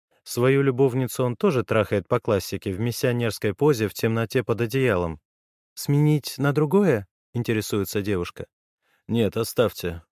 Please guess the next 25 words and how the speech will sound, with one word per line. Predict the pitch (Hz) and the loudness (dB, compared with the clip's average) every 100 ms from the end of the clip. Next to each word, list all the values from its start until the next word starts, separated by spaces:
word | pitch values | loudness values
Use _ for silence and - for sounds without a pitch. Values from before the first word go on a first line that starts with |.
| - | -6
мы | 104 | -2
его | 107 107 | 0 0
берём". | 104 117 101 85 - _ _ _ _ _ | 0 2 0 -2 -8 _ _ _ _ _
Ухмыляется | 139 - 135 135 156 151 - 151 | -4 0 0 2 4 2 2 0
ещё | 151 - 139 | 0 0 2
раз, | 107 101 | 2 0
многозначительно | 113 110 110 104 110 - 139 135 127 120 | -2 -2 -2 0 -2 -2 -2 -2 0 -2
осматривая | - 110 104 110 101 107 | -2 -4 -2 -2 -2 -2
меня. | 110 113 87 80 _ _ _ _ _ _ _ | -2 -2 -4 -6 _ _ _ _ _ _ _
"Но | 107 120 113 | 0 2 2
принесите | 135 139 135 185 170 127 | 2 0 0 -2 0 0
ещё | 117 - 123 | 0 2 2
что-нибудь | 98 - 104 98 98 - - | 2 -2 -2 0 -4 -6 -4
не | 110 117 | -4 -2
столь | - 107 98 | 0 0 2
яркое". | 110 85 92 85 82 _ _ _ _ - | 0 0 -4 -6 -8 _ _ _ _ -8
Ну, | 101 107 | -4 -4
слава | 110 120 117 113 113 | -4 -2 0 0 0
богу, | 113 98 95 90 _ _ - | 0 0 -2 -6 _ _ -20
с | - | -6
ним | 127 131 | -2 0
ещё | 127 120 135 | -2 -2 -2
не | 131 127 | -2 -4
всё | - 117 | -4 -2
потеряно. | 113 - 107 92 87 82 | -2 -2 -2 0 -4 -8